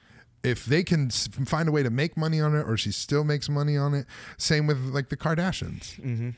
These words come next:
Speaker 1: right?
Speaker 2: No, but I'm just saying, like,
Speaker 1: Same with, uh, anybody
Speaker 2: I'm not
Speaker 1: who
Speaker 2: talking
Speaker 1: has
Speaker 2: about Card-, accountability from Cardi B. I'm just car-, ac-, accountability
Speaker 1: Yeah.
Speaker 2: just from women in general.
Speaker 1: Yeah,
Speaker 2: Like,
Speaker 1: that's what I mean. So, like, even with, like, the Kardashians, like, sh-, her claim to fame is a sex tape.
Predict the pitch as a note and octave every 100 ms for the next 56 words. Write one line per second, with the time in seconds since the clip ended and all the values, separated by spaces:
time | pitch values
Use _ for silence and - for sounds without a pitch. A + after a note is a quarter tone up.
0 | - B2+ E3+ - - - D#3+ F#3+ E3 G3+
1 | F#3+ - E3+ D3+ F3 F3 E3+ E3 - -
2 | - - D3 C#3+ - - E3 G3 F3 F3
3 | E3+ D3+ D3+ D#3 D3+ C#3 D3+ D3 B2 B2
4 | C#3+ C3+ C3 A2+ A#2+ A2 C3 A#2+ A2 A2+
5 | A#2+ G#2+ B2 - G#2 A2 - - B2+ A#2
6 | C4 A3 A2+ A#2 A2 A#2 A2+ G#2+ G2 B2+
7 | A2 F#3+ A#3 F3 G3+ G3+ E3 D#3+ C#3 B2+
8 | - E3+ F3 D#3+ D#3 - B2 C3+ D3 C#3
9 | C3+ B2+ C#2 C#2 G#2+ A2+ - - D#3+ D#3+
10 | - E3+ F3 D3+ - D#3 B2 A2+ A2+ A2+
11 | _ _ C3 A2+ - - - - - B2+